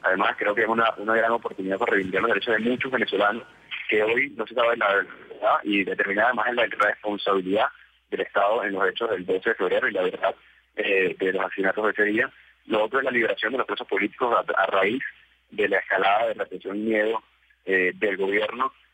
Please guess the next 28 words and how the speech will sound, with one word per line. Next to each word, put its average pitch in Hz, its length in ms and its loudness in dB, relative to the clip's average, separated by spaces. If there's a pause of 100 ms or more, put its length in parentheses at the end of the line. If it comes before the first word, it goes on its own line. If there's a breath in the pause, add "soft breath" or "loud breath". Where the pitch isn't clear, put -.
(180)
eh, 101 260 2
la 107 140 0
represión, 107 800 0
eh, 98 240 2
obscena 107 540 -2
casi, 101 320 0
eh, 113 80 -4
que 95 140 2 (140)
han - 80 -4
sido 104 180 2
víctimas 107 360 -2
los 95 60 -6
jóvenes 101 280 0
venezolanos, 95 540 -2 (400 loud breath)
y 127 140 2
además 120 240 2 (120)
el 120 180 0
desarme 104 480 0
a 92 40 -2
los 95 100 -4
colectivos, 90 540 0
además 85 200 -2
que - 80 0
han 104 100 4
actuado 107 220 0
de 104 40 -2
manera 98 180 0
impune 120 500 0